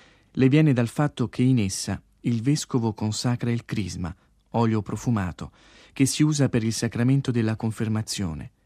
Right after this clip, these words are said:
e insieme con esso consacra l'olio dei catecumeni con cui si segnano i battezzandi e l'olio degli infermi, necessario per il sacramento dell'unzione degli infermi. Tanto il crisma che gli altri olii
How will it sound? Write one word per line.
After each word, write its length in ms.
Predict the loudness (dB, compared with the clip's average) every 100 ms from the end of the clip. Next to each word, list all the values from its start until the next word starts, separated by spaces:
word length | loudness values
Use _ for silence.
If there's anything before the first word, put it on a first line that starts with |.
| _ _ _ _
e 80 | -4
insieme 460 | -2 0 0 0 0
con 180 | -2
esso 380 | 0 -2 -4 -6 -8 -20 _
consacra 640 | 0 0 2 0 0 0 0
l'olio 360 | 2 2 2
dei 160 | 2 0
catecumeni 760 | -2 -2 -2 -2 -2 -2 -2 -6 _ _
con 180 | 0 2
cui 160 | 4
si 160 | 2 0
segnano 400 | 0 2 2 2
i 80 | 0
battezzandi 800 | -2 -4 -4 -4 -4 -6 -8 -12 _ _ _ _
e 120 | 0
l'olio 360 | 2 4 2 2
degli 220 | 0 0
infermi, 580 | 0 0 -2 -2 -2 -4 -8 -20 -4
necessario 600 | 0 2 0 2 2 2
per 180 | 2 0
il 100 | -2
sacramento 680 | -2 -4 -2 0 0 -2 -2
dell'unzione 580 | 0 0 -4 -2 -2 0
degli 220 | 0 -2
infermi. 600 | -4 -6 -8 -8 -14 -16 _ _ _ _ _ _ _ _
Tanto 360 | 0 0 0
il 120 | -4 -2
crisma 480 | -4 -4 -4 -4 -6 -12 -14
che 140 | -4 0
gli 100 | 0
altri 360 | 0 -2 -2
olii 400 | 0 -2 -4 -8